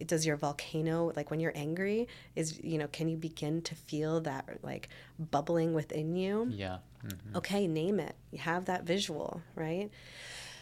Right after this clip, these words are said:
Speaker 1: Ah, and breath. Here we go again. Nice
Speaker 2: <laughs>
Speaker 1: deep breath to allow you to bring that awareness to that space, right? And then, you know, with fire, it's really cool, actually, because, you know, the different, uh,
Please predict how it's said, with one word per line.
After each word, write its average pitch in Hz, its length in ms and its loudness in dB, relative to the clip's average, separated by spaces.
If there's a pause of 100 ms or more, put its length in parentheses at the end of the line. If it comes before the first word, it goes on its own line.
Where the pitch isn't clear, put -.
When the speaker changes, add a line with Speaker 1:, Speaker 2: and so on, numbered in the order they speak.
(320)
Speaker 1:
Ah, 269 340 12
and 202 160 6
breath. 165 400 2
Here 214 200 6
we 202 100 6
go 185 160 6
again. 160 560 4
Nice 190 400 6
Speaker 2:
<laughs> - 80 4
Speaker 1:
deep 202 160 4
breath 185 640 8
to 175 180 6
allow 170 640 4 (160)
you 165 380 2
to 160 680 2
bring 180 240 6
that 170 140 2
awareness 135 600 -2
to 156 60 -2
that 147 160 0
space, 170 600 -4 (140)
right? 170 280 -4 (600)
And 175 200 2
then, 175 300 2 (160)
you 156 140 -4
know, 147 80 -2
with 156 120 -4
fire, 180 280 2
it's 160 180 -2
really 147 180 -2
cool, 165 300 -4
actually, 160 400 -4
because, 156 560 -6 (380)
you 175 80 -4
know, 160 200 2
the 156 140 -2
different, 151 640 -4
uh, 151 260 -4